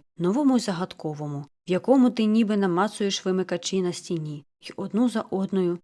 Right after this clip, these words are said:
запалюєш різні лампи, але щоразу не ту, яка тобі потрібна. Незнайомка котиться за нею на кухню, де Брід Мері відчиняє шафу з причандалем для прибирання, щоб дістати пилосос.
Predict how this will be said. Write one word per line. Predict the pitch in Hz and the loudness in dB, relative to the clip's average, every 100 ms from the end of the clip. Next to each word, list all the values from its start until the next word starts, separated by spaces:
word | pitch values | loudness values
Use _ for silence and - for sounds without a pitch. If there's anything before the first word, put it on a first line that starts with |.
| _ | _
запалюєш | 175 185 - 165 202 196 196 - | -6 -4 2 2 4 2 0 -2
різні | 165 180 190 175 | 0 0 0 -2
лампи, | 147 147 139 143 - _ | -2 -6 -8 -12 -14 _
але | 160 170 | -10 -8
щоразу | - 165 220 254 220 | -8 -6 -4 -2 -2
не | 190 | -2
ту, | 180 139 135 _ - | -4 -10 -12 _ -16
яка | 139 143 | -12 -10
тобі | - 180 156 | -6 -6 -6
потрібна. | 160 160 143 139 139 135 - - | -8 -12 -10 -12 -12 -14 -14 -6
Незнайомка | 180 175 208 320 294 | -4 0 2 2 0
котиться | 170 202 208 - 185 170 | -4 -6 -6 -8 -6 -4
за | 165 | -2
нею | 170 214 226 | 0 0 0
на | 202 | -2
кухню, | 202 165 147 - 143 - _ | -4 -8 -8 -10 -12 -14 _
де | 170 | -4
Брід | 165 165 | -2 -2
Мері | 165 220 | 0 0
відчиняє | 233 - 170 156 147 | 0 -2 -4 -4 -6
шафу | 143 - 226 - 208 | -4 -2 -2 -2 -10
з | |
причандалем | - 175 - 175 165 196 202 | -8 -6 -4 0 0 2 0
для | 175 | -2
прибирання, | 180 196 190 170 180 175 175 - | -4 -4 -4 -2 -2 -2 -6 -10
щоб | - - 139 | -10 -8 -8
дістати | 135 143 - 156 190 | -8 -10 -4 -4 -4
пилосос. | 190 160 160 - 139 139 - | -8 -8 -8 -10 -12 -14 -18